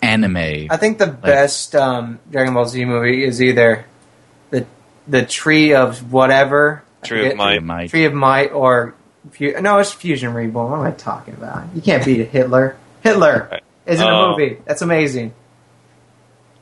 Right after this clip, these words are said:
Speaker 2: An anime movie.
Speaker 3: I think.
Speaker 1: I, I still like, um, yeah, I still like Cooler as a villain. He's not bad.
Speaker 2: Yeah, Cooler's movie is pretty good, and so is Brawly's, but no one likes Brawly 'cause ca-, everyone thinks he's overrated.
Speaker 3: Fuck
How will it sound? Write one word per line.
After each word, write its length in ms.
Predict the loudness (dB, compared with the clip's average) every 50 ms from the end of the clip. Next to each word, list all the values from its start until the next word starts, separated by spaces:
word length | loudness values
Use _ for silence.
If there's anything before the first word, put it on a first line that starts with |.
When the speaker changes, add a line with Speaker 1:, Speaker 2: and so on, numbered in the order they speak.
| _ _ _ _ _ _ _ _ _ _
Speaker 2:
An 200 | -12 -10 -8 -4
anime 380 | -4 -4 -2 -2 -4 -4 -4 -4 -4
movie. 380 | -4 -6 -4 -2 -4 -4 -4 -8 -18 -20 _ _ _
Speaker 3:
I 200 | -10 -8 -6 -6 -8
think. 640 | -10 -14 -14 -8 -6 -6 -6 -6 -8 -14 -20 -20 _ _ _
Speaker 1:
I, 60 | -4
I 20 |
still 280 | -4 -2 -2 -2 0 0
like, 220 | 2 2 0 0 -2 -8 -14 _ _ -4
um, 640 | -2 0 0 0 0 0 0 -2 -2 -2 -4 -6 -8 -10 _ _ _ _ -8
yeah, 100 | -2 -2
I 40 | -2
still 300 | 0 2 2 2 4 4
like 340 | 4 4 4 4 2 0 -2 -6 _ _ _ _
Cooler 460 | -8 0 4 4 6 6 6 6 6 4
as 160 | 4 2 0 -2
a 60 | -2
villain. 460 | -2 0 -2 -2 -2 -4 -4 -4 -2
He's 340 | 0 0 0 0 0 0 0
not 240 | 0 0 0 0 -2
bad. 300 | -4 -4 -2 -4 -4 -6 -8 _ _ _ _ _ _ _
Speaker 2:
Yeah, 60 | -4 -4
Cooler's 380 | 0 2 4 6 4 4 4
movie 180 | 4 4 4 2
is 80 | 2
pretty 220 | 0 -2 -2 0 2
good, 180 | 2 4 4 4
and 120 | 2 0
so 200 | 0 0 2 2
is 80 | 2 0
Brawly's, 540 | 0 0 2 4 4 4 4 2 0 -4 -4
but 140 | -4 -2 0
no 100 | 2 0
one 100 | 2 2
likes 240 | 2 0 0 -2 -6
Brawly 360 | -4 -2 0 0 0 0 -2 -4
'cause 200 | -6 -8 -10 -10
ca-, 200 | -8 -10 -8 -4
everyone 320 | -2 -2 0 0 0 0 0
thinks 220 | -2 -4 -4 -2
he's 160 | -4 0 0
overrated. 560 | 0 2 2 2 2 2 2 2 2 0 -2 -4 -10 -20 -20 -8 -6
Speaker 3:
Fuck 140 | -6 -6